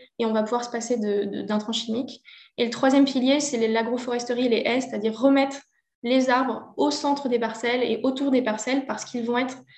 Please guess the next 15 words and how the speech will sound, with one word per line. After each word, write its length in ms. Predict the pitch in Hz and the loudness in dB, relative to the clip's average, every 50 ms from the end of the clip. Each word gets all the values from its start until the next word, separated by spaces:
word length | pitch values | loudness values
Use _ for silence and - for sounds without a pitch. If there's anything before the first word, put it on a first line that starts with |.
| - _ _ _ _ | -20 _ _ _ _
des, 420 | 226 208 233 240 240 247 240 233 - | -2 0 2 4 6 6 6 4 2
euh, 520 | - 214 214 208 202 202 202 196 196 196 190 | 2 2 2 2 2 2 2 0 0 -2 -2
des 300 | 190 202 208 202 208 240 | -2 -4 -4 -2 -2 -4
espaces 480 | 240 - - - 269 277 285 - - - - _ 233 | -4 -4 -2 0 2 2 2 0 -4 -8 -12 _ -12
de, 240 | 214 220 214 208 | -6 -4 -4 -2
de, 360 | 196 202 202 202 202 202 202 202 | -2 0 0 0 0 -2 -2 -2
de 120 | 208 214 | 0 2
gîtes 420 | 214 214 247 311 320 320 - - | 2 4 4 4 2 2 -4 -6
pour, 260 | - 262 262 262 247 220 | -4 -4 0 2 2 2
euh, 80 | 214 | 2
la 120 | 214 214 214 | 2 2 0
biodiversité, 800 | 233 233 240 240 233 226 226 - 240 214 - 269 294 294 - - - - - _ _ - | 0 -2 0 -2 -2 -2 -4 -6 -10 -4 -2 -2 -2 -2 -4 -10 -18 -20 -20 _ _ -2
pour 180 | - 277 294 277 | 2 4 6 6
une 140 | 254 247 254 | 6 6 4
lutte, 460 | 254 247 285 285 - - - - | 6 6 4 4 2 -2 -8 -10